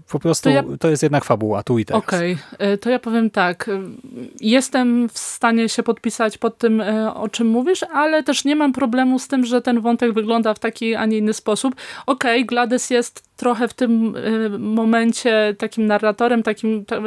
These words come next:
Speaker 2: spełnia funkcję takiej ekspozycji, no bo, e, rodzice są w ogóle oderwani od rzeczywistości, nie kontaktują, więc ktoś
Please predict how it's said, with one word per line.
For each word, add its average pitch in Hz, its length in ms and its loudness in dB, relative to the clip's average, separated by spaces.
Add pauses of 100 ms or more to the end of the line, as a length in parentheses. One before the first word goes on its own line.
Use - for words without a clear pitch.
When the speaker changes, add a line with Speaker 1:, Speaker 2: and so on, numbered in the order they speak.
(120)
Speaker 2:
spełnia 247 380 2
funkcję 240 320 0
takiej 220 260 -2
ekspozycji, 254 640 0 (300)
no 226 100 0
bo, 214 360 2 (180)
e, 220 40 2
rodzice 220 520 0
są 220 160 0
w 202 60 -4
ogóle 220 220 2
oderwani 214 460 2
od 202 100 0
rzeczywistości, 208 720 -2
nie 220 100 2
kontaktują, 240 580 0
więc 220 220 0
ktoś - 440 -2